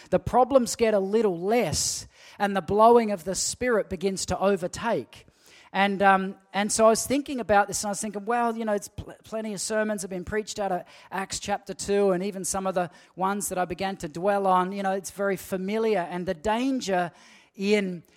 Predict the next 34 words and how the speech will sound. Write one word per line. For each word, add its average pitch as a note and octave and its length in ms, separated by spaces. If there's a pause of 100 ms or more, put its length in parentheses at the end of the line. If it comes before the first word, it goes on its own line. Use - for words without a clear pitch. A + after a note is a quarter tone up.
(140)
a G3 140
revival G3 720
circle G3 760 (200)
that, F3+ 260
that F3+ 220
we G3+ 140
may G3 200
flow G#3+ 460
in F3+ 160
is F3 160
familiarity G3+ 1080
of E3 160
the D#3 80
Spirit C#3 480 (340)
and F#3+ 160
familiarity G#3 920
with F3 180
going G3+ 320
after G3 320
this F#3+ 300
and D3 120
going G#3 340
after G3 340
that, G3 240
and E3 80
we F#3+ 100
can G3 140
end A3 160
up D#3 200
going G3+ 300
after G3 340
so G3+ 240
many G3+ 220
things A3 640